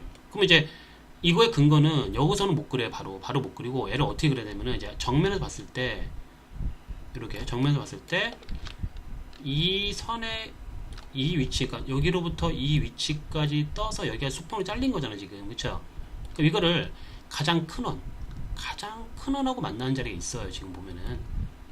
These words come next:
이렇게 수평, 수직으로 연결했을 때 가장 큰 원하고 만나는 자리가 지금 요 자리거든요, 요 자리. 네, 요 자리나 요 자리.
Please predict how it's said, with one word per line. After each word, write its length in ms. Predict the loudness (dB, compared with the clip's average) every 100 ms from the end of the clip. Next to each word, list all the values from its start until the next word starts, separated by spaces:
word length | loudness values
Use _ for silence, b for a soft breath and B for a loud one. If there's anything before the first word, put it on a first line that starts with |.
| -12
이렇게 220 | -8 -6
수평, 400 | -8 -2 0 0
수직으로 380 | -2 -8 -2 -2
연결했을 380 | -2 -4 -6 -4
때 240 | -4 -4 -4
가장 380 | -4 -2 -2 -2
큰 160 | -4
원하고 240 | -2 -2 -2
만나는 320 | -2 -2 -2
자리가 260 | -2 -2
지금 200 | -4 -4
요 100 | -2
자리거든요, 440 | 0 0 0 -6 -8
요 40 |
자리. 300 | -8 -6 -6 -8 -16 -16 -14 -12 -12 -12 -12
네, 80 | -10
요 100 | -4
자리나 300 | 0 2 2
요 80 | -2
자리. 340 | -6 -6 -6